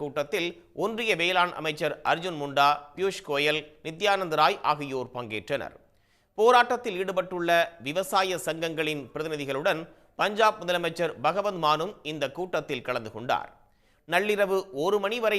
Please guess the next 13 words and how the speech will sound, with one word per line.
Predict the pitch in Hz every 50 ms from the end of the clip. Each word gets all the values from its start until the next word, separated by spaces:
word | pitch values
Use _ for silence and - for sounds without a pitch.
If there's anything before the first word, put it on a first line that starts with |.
| 175
நீடித்த | 165 175 170 170 156 - 156 127 -
பேச்சுவார்த்தையில் | 160 170 156 - 160 151 147 143 147 156 147 156 185 233 - - - - 113 120 143
எந்த | 170 214 208 196 202 165
முடிவும் | 160 170 214 214 196 156 131 127
எட்டப்படவில்லை. | 120 - 135 117 101 117 110 101 95 107 127 131 98 - - _ _ _ _ _ _ _ _ _ _
கூட்டத்திற்கு | 139 151 147 160 151 - - 151 139 - 135 113 - -
பின்னர் | 156 175 180 190 196 233 233 - - -
செய்தியாளர்களிடம் | - 170 196 196 202 196 190 190 180 165 170 160 160 156 147
பேசிய | 160 160 147 156 165 151 151 156 151 151 - - 135
ஒன்றிய | 165 180 202 196 175
அமைச்சர் | 165 165 156 143 156 147 - -
அர்ஜுன் | 120 151 143 151 139 123 117
முண்டா, | 120 151 185 165